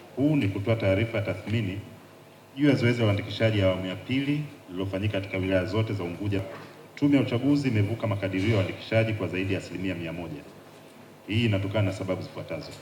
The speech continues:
Mosi, uha-, tunatoa pongezi kwa ustahimi-, ustahimilivu wenu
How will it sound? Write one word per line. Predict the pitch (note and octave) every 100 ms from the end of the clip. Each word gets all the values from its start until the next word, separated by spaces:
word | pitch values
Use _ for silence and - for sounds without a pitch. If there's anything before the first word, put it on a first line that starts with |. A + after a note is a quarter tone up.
| - - - - - - - - - - -
Mosi, | A2 D3+ - D3
uha-, | A2+ G#2+ A2+ - - - - - - - -
tunatoa | - G#2 G#2 D3
pongezi | C#3 A#2 D3 D3+ C#3
kwa | C#3+ A2
ustahimi-, | G#2 A2 G2+ G2+ G2+ F#2+
ustahimilivu | F#2+ G#2 G2+ F#2 F#2 G#2
wenu | D3 D3